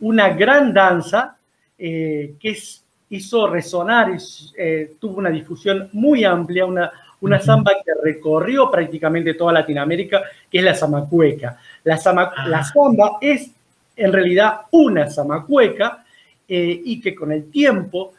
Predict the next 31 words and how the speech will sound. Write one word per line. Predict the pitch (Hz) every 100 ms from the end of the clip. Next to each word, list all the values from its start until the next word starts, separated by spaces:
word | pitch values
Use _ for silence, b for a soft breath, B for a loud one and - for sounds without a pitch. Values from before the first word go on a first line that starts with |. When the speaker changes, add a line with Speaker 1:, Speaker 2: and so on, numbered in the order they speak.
| b b
Speaker 1:
se | -
va | 175
modificando, | 196 190 - 175 - 202 196 165
va | 170
cambiando | 170 165 185 190
el | 196
nombre | 196 190 185 185 185 B B -
y, | 202 202 208
Speaker 2:
Claro. | 139 151
Speaker 1:
eh, | 147 139 -
termina | 170 180 196 190
denominándose | 170 160 165 170 170 170 151
samba. | 220 185 151 120 - _ _ _ _ _ -
Speaker 2:
Ujú. | 143 - 131 120
Speaker 1:
Bueno, | 226 160 - _
ese | 285 262 330 269
es, | - -
es | 247
el | 226
prim-, | 156 175
es | - 226
el | 240
primer, | 185 175 202 190 185
el | 190 160
primer | 180 202
hito, | 254 226 - 147
la | 147
samba, | 185 190 180 151 147
la | 139
samba | - 190 160 131
acá. | - 170 131 -